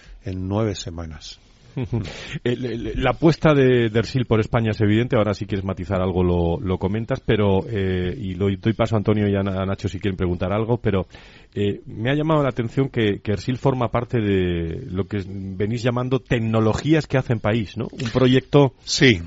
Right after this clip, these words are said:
Speaker 2: de distintas empresas españolas que apuestan por la innovación, ¿no,
Speaker 1: Sí,
Speaker 2: Óscar?
Speaker 1: sí. Después de pasada la pandemia y, pues, pues, ahí había una reflexión que yo creo que hizo mucha gente, hicimos todos, ¿no? De la importancia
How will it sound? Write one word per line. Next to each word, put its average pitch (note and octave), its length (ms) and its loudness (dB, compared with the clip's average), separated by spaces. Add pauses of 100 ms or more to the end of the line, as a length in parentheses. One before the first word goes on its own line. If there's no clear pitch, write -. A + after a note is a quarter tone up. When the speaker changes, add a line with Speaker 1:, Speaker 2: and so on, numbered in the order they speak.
(100)
Speaker 2:
de A#2 100 4
distintas C#3+ 480 0
empresas G#2+ 380 -2
españolas E2 440 -6
que F#2+ 100 -4
apuestan A2+ 320 -2
por G2 120 0
la F#2 60 0
innovación, E2 460 -4
¿no, G2 60 -4
Speaker 1:
Sí, A2+ 120 0
Speaker 2:
Óscar? - 240 -2 (160)
Speaker 1:
sí. F#2+ 280 -4 (200)
Después A#2+ 560 -4
de D#3 140 0
pasada B2 420 -2
la G#2 280 -2
pandemia F#2+ 800 0
y, E2 420 -10 (540)
pues, F2 440 -12
pues, - 360 -8 (160)
ahí B2+ 200 0
había D3 240 4
una B2+ 180 4
reflexión A#2 540 -2
que G#2+ 100 -4
yo A2 120 -2
creo B2+ 140 -4
que A2+ 100 -4
hizo G2+ 200 -4
mucha F#2+ 320 -4
gente, A2+ 380 -6
hicimos F#2+ 420 -8
todos, G2+ 380 -8
¿no? A2 100 -12 (880)
De G2+ 200 2
la G2 120 2
importancia C#3 960 2